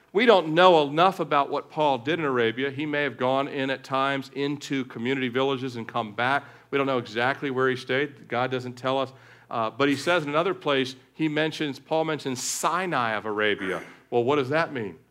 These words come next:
Well, we know that's where Mount Sinai, that's precisely where Moses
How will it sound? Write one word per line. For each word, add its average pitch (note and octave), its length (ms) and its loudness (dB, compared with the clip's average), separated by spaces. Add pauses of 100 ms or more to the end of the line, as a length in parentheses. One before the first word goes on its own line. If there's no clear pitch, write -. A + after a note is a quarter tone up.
(120)
Well, A2+ 120 -6
we B2+ 80 0
know C#3 180 0
that's B2 240 -4
where A#2 80 -6
Mount A2+ 240 -6
Sinai, C#3+ 340 -4
that's A#2+ 240 -12
precisely D#3+ 640 -4
where G#2 160 -6
Moses A2 480 -4